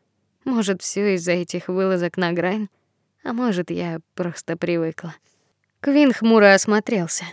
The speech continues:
Весь его вид излучал спокойствие и уверенность в себе, чего нельзя было сказать о Лассе, который запинался и пригибался к земле.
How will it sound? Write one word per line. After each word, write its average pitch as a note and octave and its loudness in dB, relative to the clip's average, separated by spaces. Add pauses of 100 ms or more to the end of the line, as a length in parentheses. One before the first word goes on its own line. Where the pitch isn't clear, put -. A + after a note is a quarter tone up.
(340)
Весь G#3 6
его F3+ 4
вид F#3 2
излучал F#3+ 0
спокойствие G#3 2
и - 6
уверенность F#3 2
в - -10
себе, F3 -4 (640)
чего D4 4
нельзя A3 6
было B3 8
сказать A3 0
о G3 4
Лассе, G3+ 0
который A#3+ 6
запинался G#3 2
и A3+ 4
пригибался F#3 0
к F3 -6
земле. E3+ -2